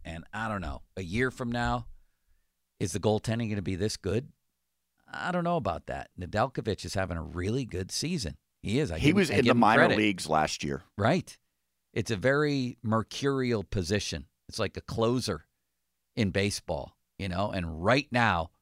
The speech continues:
Speaker 1: those two entities are hot. And the Penguins are pretty much now in full trade mode or getting very close there. So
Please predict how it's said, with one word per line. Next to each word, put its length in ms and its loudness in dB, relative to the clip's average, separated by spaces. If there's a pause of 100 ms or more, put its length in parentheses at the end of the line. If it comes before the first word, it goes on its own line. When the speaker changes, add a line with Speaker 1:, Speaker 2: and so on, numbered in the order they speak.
(220)
Speaker 1:
those 400 4
two 320 0 (180)
entities 680 0
are 180 0
hot. 440 4 (1200)
And 140 2
the 60 0
Penguins 760 0 (140)
are 220 0 (200)
pretty 320 2
much 340 0
now 540 2
in 200 -2
full 260 0
trade 380 0
mode 300 -2
or 60 -2
getting 260 -4
very 260 0
close 360 -2
there. 240 0
So 340 -4